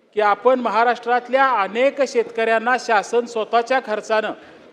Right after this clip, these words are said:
कधी कॅनॉलच्या माध्यमातून, कधी पाणी उचलून देण्याच्या माध्यमातून त्यांच्या शेतीला पाणी देत असतो आणि काही शेतकरी स्वतःच्या जमिनीवर कर्ज काढून अशा प्रकारे सहकारी पाणी पुरवठा संस्था करतात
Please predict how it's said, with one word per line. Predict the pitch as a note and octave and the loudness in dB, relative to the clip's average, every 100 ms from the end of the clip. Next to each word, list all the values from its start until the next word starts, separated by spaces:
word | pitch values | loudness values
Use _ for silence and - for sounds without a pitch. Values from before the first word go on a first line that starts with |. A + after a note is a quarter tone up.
| - - _ - | -20 -20 _ -6
कधी | F#3+ A#3 | -4 -4
कॅनॉलच्या | A#3 A3 G#3 A3+ A#3 A3+ B3 | 0 0 4 2 2 2 2
माध्यमातून, | A3+ G#3+ A3 A3+ A3 A3+ A#3 A#3 | 2 0 -2 -2 -2 -2 -4 -2
कधी | A3 A#3 | -4 -6
पाणी | A3+ G#3 F#3+ A3+ | -2 0 0 -4
उचलून | G#3+ G#3 A3+ A#3+ | -6 -6 -6 -4
देण्याच्या | A3+ A3 A3 A#3 | -4 -6 -2 -2
माध्यमातून | A3 G3+ G3 A3 G#3 A3 A#3 A3+ | -2 -4 -4 -4 -4 -2 -4 -6
त्यांच्या | G#3+ G3 A3+ A3 | -10 -4 -4 -4
शेतीला | G#3+ G3+ A3 A3+ | -8 -6 -2 0
पाणी | A3+ F#3+ G#3 | 0 -2 -4
देत | G3 G3+ G3+ | -6 -4 -4
असतो | - D3+ D3 F#3 - - - - _ _ _ _ | -6 -6 -6 -8 -16 -20 -20 -20 _ _ _ _
आणि | E3 A3 | -4 -4
काही | A#3 G#3 G3+ C4+ | -2 0 0 0
शेतकरी | - A#3 A#3+ A#3 A#3 B3+ | 2 0 2 0 0 -2
स्वतःच्या | - A3 - A#3+ A#3+ B3+ C4 | -4 -4 2 2 2 0 0
जमिनीवर | A3+ A3 A#3 A#3+ B3 B3+ | -2 -4 -4 0 2 2
कर्ज | B3 A3 G#3 G#3+ A#3+ | 0 -2 -2 0 0
काढून | A3+ G#3+ A#3 A#3+ | 2 4 4 4
अशा | G3 A#3 A#3 | 0 0 0
प्रकारे | A#3 A3+ A3+ A#3 B3 | 0 -2 2 2 0
सहकारी | A3 G#3+ A3 A3+ A#3 | -2 -4 0 0 0
पाणी | A#3 G3+ G#3 | -2 -2 -4
पुरवठा | G#3+ A3 A3+ | -4 -2 -2
संस्था | A3 G3+ F#3 G#3 | -4 -8 -8 -8
करतात | G#3 F#3 F3+ E3 D#3+ | -6 -8 -4 -4 -4